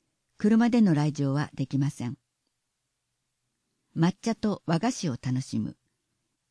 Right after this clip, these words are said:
日時、十一月二十三日祝日から二十五日日曜と、十一月三十日金曜から十二月二日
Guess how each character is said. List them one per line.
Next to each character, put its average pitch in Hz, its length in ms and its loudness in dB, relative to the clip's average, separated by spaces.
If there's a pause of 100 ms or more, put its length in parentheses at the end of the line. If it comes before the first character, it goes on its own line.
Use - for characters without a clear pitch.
(600)
日 220 280 2
時、 135 220 -4 (420)
十 226 200 2
一 220 180 -2
月 220 260 -2
二 214 180 4
十 156 180 -2
三 156 280 -2
日 - 420 -6
祝 - 260 -6
日 202 240 -4
か 156 140 -4
ら 147 200 -4 (320)
二 226 160 6
十 175 240 2
五 170 140 0
日 151 500 -2
日 165 320 2
曜 185 160 2
と、 127 280 -8 (500)
十 214 160 4
一 226 200 0
月 220 240 -4
三 208 260 0
十 190 160 0
日 131 500 0
金 208 220 6
曜 196 200 2
か 127 160 -10
ら 135 180 -6 (320)
十 202 180 4
二 220 160 6
月 202 260 -4
二 - 260 -14
日 - 240 -6